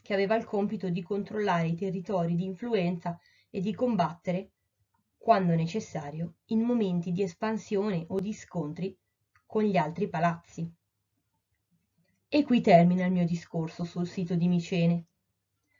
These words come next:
Spero che con questo esempio risulti chiara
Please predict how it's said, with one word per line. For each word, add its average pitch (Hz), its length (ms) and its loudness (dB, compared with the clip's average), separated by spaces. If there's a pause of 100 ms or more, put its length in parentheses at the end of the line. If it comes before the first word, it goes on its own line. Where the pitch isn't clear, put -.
(240)
Spero 240 360 2
che 247 160 0
con 233 160 -2
questo 247 260 0
esempio 175 540 0
risulti 190 480 -4
chiara 160 440 -4